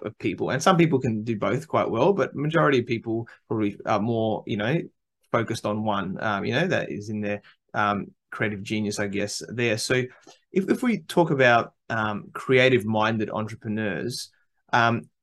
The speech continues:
how can, you know, the, the right brainers, how can they strengthen their analytical skill, their left brain side,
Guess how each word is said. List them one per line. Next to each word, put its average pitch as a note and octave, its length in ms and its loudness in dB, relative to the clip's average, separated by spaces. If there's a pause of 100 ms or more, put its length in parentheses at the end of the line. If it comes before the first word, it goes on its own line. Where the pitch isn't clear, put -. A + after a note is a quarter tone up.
(140)
how F#3+ 240 2
can, A3 400 0 (320)
you C#3+ 80 -2
know, A#2 100 0
the, G#2+ 140 0
the A2+ 180 -2
right A#2 240 4
brainers, G#2+ 320 0
how F#3+ 80 2
can E4 140 0
they C4 100 2
strengthen D#3+ 380 0
their B2 80 6
analytical A#2+ 480 2
skill, G#2+ 260 -6
their G#2 100 -2
left B2+ 220 0
brain G#2+ 240 2
side, - 400 -4